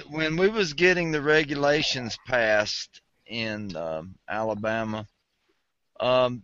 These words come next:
the, the commercial fishermen were right along with the, uh, the trophy and, uh, regu-, the, uh, recreational guys. Uh, they just wanted to see these out-of-state,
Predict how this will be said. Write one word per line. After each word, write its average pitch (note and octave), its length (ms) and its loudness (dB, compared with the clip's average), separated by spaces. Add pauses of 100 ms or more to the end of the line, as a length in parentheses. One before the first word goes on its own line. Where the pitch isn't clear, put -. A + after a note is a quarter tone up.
(160)
the, B2 320 -2
the A#2 120 -6
commercial D#3+ 600 -2
fishermen B2+ 600 0 (100)
were A#2 180 -4
right C3+ 400 2
along C#3 540 0
with B2+ 320 -2
the, A#2+ 300 -4
uh, G#2+ 180 2 (160)
the G#2+ 140 -6
trophy B2+ 640 -6
and, A2 280 -4
uh, G2+ 180 -6
regu-, A2+ 400 -6 (280)
the, G2+ 280 -8
uh, F#2+ 200 -4 (800)
recreational A#2+ 720 0
guys. G2 680 2 (220)
Uh, G2 260 -2 (220)
they C3 160 4
just D#3 260 -4
wanted C#3 400 -2
to B2 80 -6
see C#3+ 280 -4
these B2+ 280 -4
out-of-state, C#3 880 0